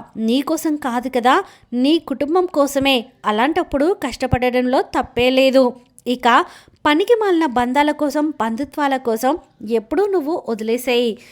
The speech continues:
ఆ పనికి మాలిన బంధాలు ఎలా అంటే, అవసరం కోసం వాడుకునే బంధాలు, అవసరం కోసం నీ దగ్గర చేరే బంధాలు, అవి నీకు అవసరం లేదు తల్లి.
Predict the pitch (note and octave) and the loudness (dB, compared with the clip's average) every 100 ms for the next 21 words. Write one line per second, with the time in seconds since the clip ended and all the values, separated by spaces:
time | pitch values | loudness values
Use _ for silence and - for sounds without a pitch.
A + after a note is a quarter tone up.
0 | - _ _ - - C4+ E4 - C#4 D4 | -20 _ _ -20 0 0 0 0 -2 0
1 | G#4+ G4 F4 D#4+ B3+ C4 C4 C4 C4+ A3+ | -2 0 -2 -2 -2 -2 -2 -2 -2 -2
2 | G#3+ C#4+ D4 A#3+ A#3 B3 G#3+ - _ - | -2 -2 -2 -4 -2 0 -2 -10 _ -4
3 | A#3 D4 F#4+ F#4 E4+ C#4 D4 D#4 D4 G3+ | -2 -2 0 0 0 0 0 -4 -4 0
4 | G3 A3+ C4+ C#4+ C#4 B3 A#3+ B3 B3+ B3 | 0 0 -2 -2 -2 -4 0 2 4 4
5 | B3 - A3 B3 D4+ D4+ C#4 B3 C4+ C#4+ | 2 -4 -2 -2 -2 -2 0 -2 0 -2
6 | B3 C4+ E4+ - D#4+ D#4 C#4+ C4 A#3+ A3 | -2 -2 -4 -2 -4 -2 0 0 0 -2
7 | G3+ A3 B3 B3 A#3+ - _ - A#3+ A#3+ | 0 4 6 4 2 -4 _ -6 -2 0
8 | A#3+ A#3+ - G#3+ G#3+ A3 C#4+ D4 C4 B3+ | -2 -6 -6 -2 -2 -2 -2 0 2 0
9 | C4+ C4 A#3+ B3 | 0 -2 0 0